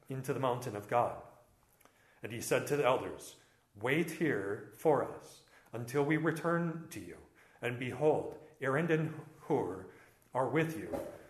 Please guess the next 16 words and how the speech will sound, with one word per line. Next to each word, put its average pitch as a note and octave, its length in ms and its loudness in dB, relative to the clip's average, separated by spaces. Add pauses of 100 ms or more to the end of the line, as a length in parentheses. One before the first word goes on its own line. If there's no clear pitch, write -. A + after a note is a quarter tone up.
(140)
Whoever C3+ 320 6
has C#3 180 2
a B2+ 60 -4
dispute, C#3 640 -2
let B2+ 200 0
him D3 180 -2
go C3 160 4
to - 140 -6
them.' E2+ 300 -10 (540)
Then A#2 160 -4
Moses C3+ 400 0
went C3 180 2
up D#3+ 380 2
on C3+ 100 0
the D3+ 60 2
mountain, B2 580 0